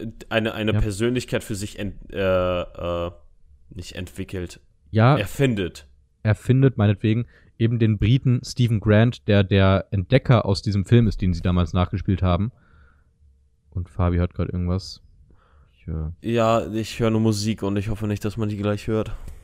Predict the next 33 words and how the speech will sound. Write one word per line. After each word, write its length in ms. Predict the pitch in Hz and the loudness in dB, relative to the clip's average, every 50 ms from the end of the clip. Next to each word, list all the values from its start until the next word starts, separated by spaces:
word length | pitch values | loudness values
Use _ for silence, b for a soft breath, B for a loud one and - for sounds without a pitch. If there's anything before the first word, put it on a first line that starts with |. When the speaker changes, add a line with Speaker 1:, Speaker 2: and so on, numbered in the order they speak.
| b b b b b | b b b b b
Speaker 2:
Ach 40 | 98 | -14
so. 260 | - - 92 90 85 b b b b b b b b | -6 -4 -2 -2 -2 b b b b b b b b
Nee, 260 | - 95 90 85 85 - 92 | 0 2 2 2 2 0 -4
ich 160 | 90 - - | -10 -8 -4
hoffe 260 | 95 87 - - - | -4 -4 -4 -4 -6
auch 120 | - 82 82 | -6 -4 -6
nicht. 200 | 78 - - - | -6 -8 -4 0
Aber 220 | 95 98 101 - b b b b b b b b | 2 2 2 2 b b b b b b b b
auf 160 | 110 92 - | -6 0 2
jeden 120 | 139 135 | 2 2
Fall 200 | - - 135 123 | 2 2 0 2
stellt 240 | - - 127 127 - | 4 4 4 4 4
sich 120 | - - | 0 -4
dann 140 | - 127 120 | -2 -2 -2
eben 220 | 113 95 123 117 120 | 0 -2 -2 0 2
heraus, 520 | 107 107 98 104 101 107 110 - - - - | 0 2 2 4 4 4 2 2 -2 -8 0
dass 280 | - 98 92 - - - - | 2 2 2 0 -4 -12 -12
Steven 420 | - - - 139 135 147 131 107 | -12 -4 0 0 2 2 0 0
Grant, 560 | - 101 98 98 104 107 123 123 - - - - - - _ _ _ _ | 2 4 6 6 6 6 4 0 -4 -10 -12 -14 -18 -20 _ _ _ _
den 340 | - 92 - 113 107 104 101 | -12 -6 2 4 4 4 6
wir 160 | 101 101 95 | 6 8 8
ja 160 | 95 95 92 - | 8 8 6 4
als, 400 | - 95 90 - - - - _ _ _ | 2 0 -2 -4 -8 -18 -18 _ _ _
in 160 | - - 101 104 | -10 -4 0 0
den 100 | 101 82 | 0 2
ersten 280 | 95 104 - - - | 2 0 0 0 -4
Episoden 360 | 101 - 110 95 104 104 104 | -2 0 0 2 2 2 2
als 180 | 92 92 87 - | 2 -2 -2 0
Hauptcharakter, 840 | 104 98 - - - 101 95 - - 98 - - 90 87 87 87 87 | -2 -2 -2 -2 -4 -4 -4 -2 -2 -4 -2 -2 -2 0 0 0 -2
äh, 140 | - - - - _ _ _ _ - - | -4 -8 -14 -18 _ _ _ _ -16 -4
kennengelernt 540 | - 113 120 113 113 101 104 101 98 95 - | -2 -2 0 0 0 0 0 0 0 0 0
haben, 300 | 98 98 98 101 98 b b b b b b b - | 0 2 2 0 -2 b b b b b b b -2
nur 420 | 107 110 117 127 127 120 120 120 | 0 2 4 4 4 4 2 0